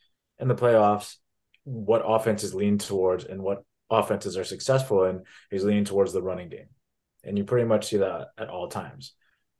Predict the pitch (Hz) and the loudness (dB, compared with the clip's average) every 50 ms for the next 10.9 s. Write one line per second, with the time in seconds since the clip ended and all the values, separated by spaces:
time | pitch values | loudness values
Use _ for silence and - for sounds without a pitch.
0 | _ _ _ _ _ _ _ - - 101 - 131 131 - - - 123 113 113 107 | _ _ _ _ _ _ _ -20 0 4 4 6 6 4 0 0 2 2 2 0
1 | 104 - 120 107 107 113 113 117 107 101 98 87 90 101 104 - _ _ _ _ | 0 0 2 4 4 4 4 4 2 2 2 2 0 -2 -8 -10 _ _ _ _
2 | _ _ _ - - - 113 107 - 127 120 107 110 98 92 92 95 92 - - | _ _ _ -10 0 2 2 2 2 0 -2 0 0 0 2 0 -2 -4 -4 -8
3 | - - - 107 104 101 95 - - 107 107 104 98 98 117 123 120 117 110 104 | -14 -8 -4 -4 -2 -2 -4 -4 -2 -2 0 0 4 4 6 8 8 8 8 6
4 | - - 107 113 147 156 120 - - - - - _ _ _ _ _ _ _ _ | 6 2 -2 2 2 2 2 2 -2 -8 -16 -18 _ _ _ _ _ _ _ _
5 | _ _ _ - 101 101 104 92 98 107 113 120 113 107 101 98 - - - 131 | _ _ _ -2 -2 0 0 0 2 4 6 8 8 8 6 6 2 -2 -2 0
6 | 160 165 131 107 101 101 98 92 113 139 160 139 117 101 104 117 120 127 123 110 | 2 2 2 0 0 -2 -2 -2 0 0 0 0 0 2 2 2 4 2 2 2
7 | 104 113 117 117 120 120 117 - - - - 214 220 - - - _ _ - - | 2 2 4 4 2 2 0 -2 -6 -8 -6 -6 -6 -8 -12 -14 _ _ -12 -6
8 | 101 113 113 117 117 123 123 131 131 - 110 107 107 113 127 127 110 98 95 101 | -4 -2 0 0 0 2 0 0 2 4 6 6 8 6 6 4 2 2 2 0
9 | 107 107 101 101 95 98 95 101 107 107 104 113 107 110 113 110 - - - 107 | 0 0 0 0 0 -2 -2 -2 -2 0 2 4 4 4 2 0 -4 -6 -4 -2
10 | 98 92 92 87 87 90 92 92 104 113 110 98 95 90 90 98 101 - | -2 0 -2 -2 -4 -4 -4 -2 0 -2 -2 -2 -6 -6 -6 -8 -8 -10